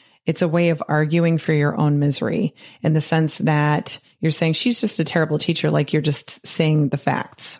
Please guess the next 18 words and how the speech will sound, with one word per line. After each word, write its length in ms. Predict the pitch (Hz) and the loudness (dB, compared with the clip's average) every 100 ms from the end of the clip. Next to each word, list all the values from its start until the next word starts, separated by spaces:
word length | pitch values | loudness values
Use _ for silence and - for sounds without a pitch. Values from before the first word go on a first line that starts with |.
| - | -2
right? 260 | 151 143 147 | 2 2 2
Except 280 | 165 - 151 | -2 -2 0
that's 200 | 156 143 | 0 0
a 60 | 156 | -2
complete 500 | 160 147 - 156 - | -2 -2 -2 -2 -2
choice. 600 | - 147 190 262 - - - - - - | -2 0 2 0 -4 -10 -14 -20 -10 -2
And 220 | 170 156 | 2 2
that 260 | 160 - | 2 -2
choice 640 | - 160 156 208 294 - - - - | -4 -2 2 2 0 -6 -10 -16 -10
may 160 | - 214 | -2 0
give 200 | 254 302 | 0 0
you 200 | 285 277 | 2 2
a 60 | 262 | 0
little 220 | 269 247 | 0 0
dopamine 440 | 262 262 190 175 | 0 0 0 2
hit 220 | 165 160 | 2 0
saying 340 | - 233 185 156 | 0 0 2 2
that, 300 | 147 143 | 2 0